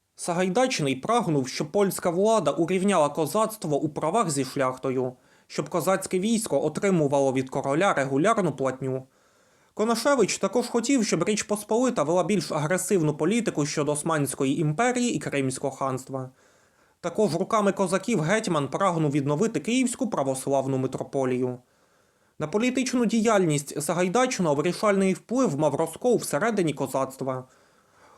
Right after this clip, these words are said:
Унаслідок козацьких повстань Косинського і Наливайка втеча селян на Січ набула грандіозного характеру.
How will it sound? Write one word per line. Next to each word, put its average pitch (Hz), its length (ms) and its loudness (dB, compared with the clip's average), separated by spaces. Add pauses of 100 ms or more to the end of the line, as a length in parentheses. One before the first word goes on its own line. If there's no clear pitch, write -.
Унаслідок 214 640 0
козацьких 208 580 0
повстань 208 460 0
Косинського 175 640 0
і 160 60 2
Наливайка 175 500 2
втеча 180 340 -2
селян 180 420 0
на 160 120 0
Січ - 280 -2
набула 151 360 2
грандіозного 156 680 2
характеру. 135 640 -4